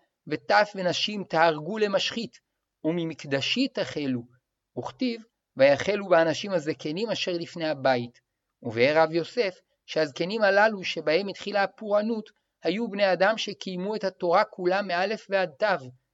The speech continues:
ורק את מצוות המחאה לא קיימו, ועל כך נענשו ראשונים.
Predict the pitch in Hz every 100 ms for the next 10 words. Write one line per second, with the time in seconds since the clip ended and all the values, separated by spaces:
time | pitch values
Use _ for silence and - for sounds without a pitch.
0 | _ _ - 113 139 175 165 160 - 143
1 | - 143 160 - 156 131 143 139 202 180
2 | 170 165 151 147 131 _ _ _ - 120
3 | 120 - 208 214 - 139 131 123 156 143
4 | 151 - 120 113